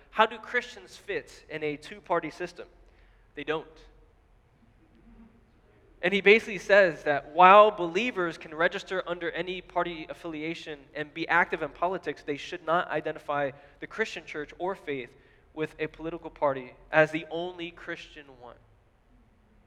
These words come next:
And what he does, he aligns the Bible with different positions. So he would say, "Okay, so Democrats are for the poor, but Jesus was for the poor. But Jesus was also for marriage,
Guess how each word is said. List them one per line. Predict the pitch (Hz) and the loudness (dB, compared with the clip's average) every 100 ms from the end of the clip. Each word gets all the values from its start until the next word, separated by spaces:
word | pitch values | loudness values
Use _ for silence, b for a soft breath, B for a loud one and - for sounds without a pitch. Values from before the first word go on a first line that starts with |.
| _ _ _ _ _ _ | _ _ _ _ _ _
And | 202 196 | 2 4
what | 226 | 2
he | 208 226 | 2 0
does, | 196 175 165 | 2 2 0
he | 185 | -4
aligns | 160 170 196 233 - | 0 2 2 2 -6
the | |
Bible | 190 165 170 185 | 2 4 4 0
with | 170 165 | -6 -6
different | 170 165 180 | -8 -8 -12
positions. | - 185 294 - - | -12 -8 -8 -10 -18
So | - 156 147 B B B B B B | -8 -6 -6 B B B B B B
he | - | -12
would | 208 202 | -10 -8
say, | - 185 170 | 2 4 4
"Okay, | 160 175 180 | 0 -2 -4
so | 165 | -4
Democrats | 160 185 190 208 220 | -4 -4 0 0 0
are | 202 | -4
for | 175 180 185 | -8 -8 -8
the | |
poor, | 202 262 254 | -6 2 2
but | 175 | 2
Jesus | 226 294 247 185 | -4 -4 -6 -14
was | 156 | -16
for | - 139 | -14 -14
the | |
poor. | 123 - 110 - _ _ _ _ _ _ _ _ _ | -14 -20 -20 -20 _ _ _ _ _ _ _ _ _
But | 185 180 | 2 2
Jesus | - 214 208 175 | -2 -6 -6 -8
was | 170 | 0
also | 208 285 208 | 2 2 -4
for | 180 - 175 180 180 175 - | -8 -8 -2 0 0 -4 0
marriage, | 233 339 185 107 - - | 2 2 -2 -6 -20 -20